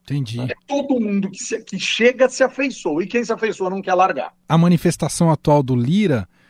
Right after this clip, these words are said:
Speaker 1: é muito menos pelo o poder que ele acumulou, mas justamente ele tá sentindo o golpe do que ele tá perdendo efetivamente de poder. É isso, Dantas?
Speaker 2: Emanuel, essa é uma possível interpretação,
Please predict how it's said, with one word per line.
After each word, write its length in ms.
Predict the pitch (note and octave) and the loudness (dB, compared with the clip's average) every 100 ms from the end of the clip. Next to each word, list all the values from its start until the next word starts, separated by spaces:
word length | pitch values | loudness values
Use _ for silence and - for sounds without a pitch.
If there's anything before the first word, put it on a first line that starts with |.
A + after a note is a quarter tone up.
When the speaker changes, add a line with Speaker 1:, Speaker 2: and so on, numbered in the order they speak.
| _ _ - | _ _ -4
Speaker 1:
é 60 | |
muito 340 | C3 A3 - A#3 | 2 2 4 4
menos 460 | F#3+ F3 C#3+ B2 | 4 4 4 2
pelo 720 | - D3+ C#3+ C#3 C3+ B2 A2 - _ | 0 2 2 2 2 0 -2 -8 _
o 120 | - C3+ | -8 0
poder 400 | D#3+ C3+ C#3 C3+ | 2 2 2 0
que 100 | C#3 | -2
ele 80 | |
acumulou, 680 | C3 - D3+ C#3+ B2 C#3+ G#3+ - - | -2 0 2 4 4 4 2 -4 -6
mas 240 | C#3+ C#3+ | 0 0
justamente 460 | E3+ - F3+ F#3 F#3+ | 0 -2 -2 -2 -2
ele 140 | F#3+ | -4
tá 360 | - B3+ F#3+ F3+ _ _ _ | -2 -2 -2 -6 _ _ _
sentindo 480 | - F#3+ F3+ A3+ B3+ | -4 0 0 2 0
o 40 | |
golpe 600 | D#3 D3 G3 C#4 - D4 C4 | 2 4 4 2 -2 -2 -2
do 260 | D3 C#3 F3 | -8 -6 -4
que 160 | - | -2
ele 100 | G#3+ | -2
tá 220 | G#3+ - G#3+ | -2 -6 -6
perdendo 580 | - B3+ D#3+ F3+ C4 | -2 -2 0 0 0
efetivamente 640 | A#3+ - D#3+ D3+ D3+ C#3+ C#3 | -2 -4 -4 -2 0 0 -4
de 120 | B2+ | -6
poder. 320 | D3 B2+ A#2+ | -4 -2 -2
É 60 | A#2 | -2
isso, 520 | D#3+ A3 - D3+ A#2+ | -2 -2 -4 -4 -2
Dantas? 680 | G#2 A2+ G#2 G2 F2 - - _ _ | -4 -4 -6 -10 -12 -16 -20 _ _
Speaker 2:
Emanuel, 440 | G3+ G#3+ A3+ G3+ - | -4 -2 2 0 0
essa 240 | F3+ - | -4 -2
é 40 | |
uma 140 | G3+ G3+ | -4 -4
possível 800 | - A3 - - E3+ A#3 C#4+ E4+ | -4 -8 -6 -8 -4 -2 -2 -2
interpretação, 1000 | F4+ F#4 F#4+ G4+ - F#4 - D3 B2 | -2 -2 -2 -2 -2 -2 -2 -2 -2